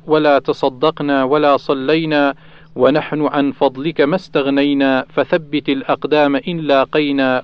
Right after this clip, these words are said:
وأنزلا سكينة علينا.'" فقال رسول الله صلى الله عليه وسلم: "من هذا؟" قال: "أنا عامر." قال: "غفر لك ربك."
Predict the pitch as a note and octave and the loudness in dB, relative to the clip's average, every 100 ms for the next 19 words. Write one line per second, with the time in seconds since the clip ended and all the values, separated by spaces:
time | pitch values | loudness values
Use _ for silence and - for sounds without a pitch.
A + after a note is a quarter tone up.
0 | - C3 D#3+ D#3 B2 C3+ C3 B2+ - B2+ | -2 -2 0 -4 -4 -4 -2 -2 -4 -6
1 | D3+ B2+ B2 - A#2+ A2+ B2 A#2 A2 A2 | -6 -4 -4 -2 -2 -2 -2 -2 -2 -6
2 | G#2+ - - - - - - - - - | -8 -14 -20 -20 -20 -20 -20 -20 -20 -20
3 | - - - - - - - - - - | -20 -20 -20 -20 -20 -20 -20 -20 -6 -2
4 | - B2 A#2+ B2 B2 - D#3 C#3+ D3 D3+ | 2 2 4 4 2 0 -2 0 2 2
5 | C#3+ D3 D3 C#3 C#3+ C#3+ C#3+ C3+ C#3+ C3+ | 2 -2 0 2 4 4 4 2 2 0
6 | C3+ - D#3 D3 C#3+ C#3+ C#3 - - D3+ | 0 2 0 0 0 2 0 -2 -10 -6
7 | C3+ F3 D3+ A#2+ C3 B2 A#2 G#2+ G#2+ - | -2 -2 -2 0 2 2 2 2 -2 -12
8 | - - D3 C#3+ C3+ C3+ B2 - D3 C3+ | -18 0 4 4 4 2 2 0 2 2
9 | B2 - C3+ B2 A#2+ G#2+ - - D3 C3+ | 0 0 0 2 0 0 -10 -2 4 6
10 | C3 A#2+ A#2 - C#3+ D3 C3+ C3+ B2+ B2+ | 6 2 -8 -2 0 2 2 4 4 2
11 | - - D3 B2+ D#3 - C#3+ C3 A#2 A2+ | 0 -8 -6 -2 -2 2 2 2 0 -2
12 | G#2 - | -2 -6